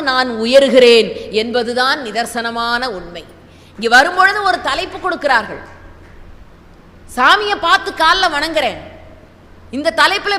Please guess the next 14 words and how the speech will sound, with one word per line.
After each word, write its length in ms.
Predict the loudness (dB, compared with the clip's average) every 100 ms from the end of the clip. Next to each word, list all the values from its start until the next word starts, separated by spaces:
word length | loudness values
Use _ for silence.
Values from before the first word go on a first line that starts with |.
| -2
பேசுன்னு 500 | -2 -2 -4 -6 -6 -8
எனக்கு 200 | -8 -6
ஒரு 80 | -4 0
ஆணை 180 | 0 0 -4
கிடைக்கிறது, 480 | -6 -4 -6 -6 -6 -12 -18 -20 -20 -16 -2
இதற்காக 580 | 0 2 6 6 6 2
பல 160 | 0 0
நூல்களை 400 | -2 0 2 0 0 -2
படிக்கிறேன், 520 | -4 -6 -2 -2 -2 -12 -20 -20 -20 -20 -20 -10 -6
என்னுடைய 260 | -4 -2 2
உறவினர் 420 | 2 2 0 0 2
ஐயா 200 | 4 4 2
வந்திருக்கிறார், 520 | -2 -2 0 0 2
அவரிடத்துல 460 | 4 4 2 -2 -4